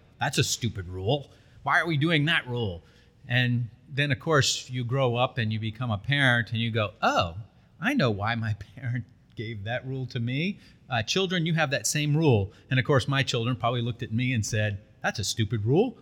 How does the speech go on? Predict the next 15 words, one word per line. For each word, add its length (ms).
Why 160
are 60
we 160
doing 300
that?" 260
But 360
that 300
bigger 300
picture 1040
of 160
knowing 600
and 220
training 720
our 140
children 760